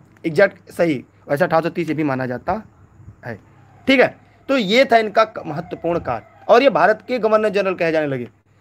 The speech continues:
ये भारत के गवर्नर जनरल थे, मैंने आपको पहले प्रश्न में ही बता दिया था।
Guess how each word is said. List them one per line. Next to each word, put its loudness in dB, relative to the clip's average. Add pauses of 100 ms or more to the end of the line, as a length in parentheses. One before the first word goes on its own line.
ये 2
भारत 2
के 0
गवर्नर 2
जनरल 0
थे, 0 (180)
मैंने 2
आपको 0
पहले 0
प्रश्न -6
में -2
ही 0
बता 4
दिया 2
था। -4